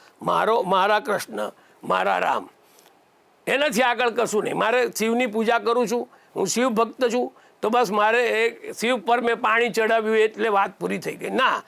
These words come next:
આ શરૂઆત છે. એટલે હિન્દુ ધર્મમાં મૂર્તિ પૂજાને કારણે એટલા બધા હિન્દુઓ પરમ તત્વને પામી નથી શકતા, કારણ કે એ મૂર્તિને પકડીને બેસી જાય છે. એ મૂર્તિને જ પરમ તત્વ સમજવા માંડ્યા છે.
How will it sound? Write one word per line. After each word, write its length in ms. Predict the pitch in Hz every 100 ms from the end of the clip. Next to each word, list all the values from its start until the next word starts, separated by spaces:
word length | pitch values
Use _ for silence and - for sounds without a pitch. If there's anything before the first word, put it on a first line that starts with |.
| - -
આ 140 | - 214
શરૂઆત 680 | 196 240 294 359 311 185
છે. 240 | - 82 - _ _ _ -
એટલે 280 | - 233 285
હિન્દુ 480 | 202 226 262 339 339
ધર્મમાં 680 | 254 208 247 240 240 240 233
મૂર્તિ 520 | 220 226 - 320 320
પૂજાને 520 | 262 240 233 226 214
કારણે 600 | 202 196 185 196 208 175 - - - _ _ _ _ _ _
એટલા 480 | 240 233 - 349 349
બધા 260 | 339 320 311
હિન્દુઓ 560 | 226 269 269 269 262
પરમ 380 | 254 220 240 285
તત્વને 520 | 208 247 233 247 247
પામી 420 | 226 247 214 233 233
નથી 420 | 185 - 294 320
શકતા, 600 | 262 233 - 190 - - _ _ - - _ _ _ -
કારણ 220 | 220 240
કે 100 | 226
એ 60 | 240
મૂર્તિને 520 | 214 185 - 226 226
પકડીને 480 | - - 147 131 117
બેસી 380 | 104 92 -
જાય 200 | - -
છે. 180 | - - _ -
એ 60 |
મૂર્તિને 560 | 277 277 - 330 330 339
જ 100 | 285 - _
પરમ 260 | 285 311 302
તત્વ 360 | 302 285 285 254
સમજવા 480 | 226 220 208 196
માંડ્યા 400 | 139 123 - 67
છે. 120 | -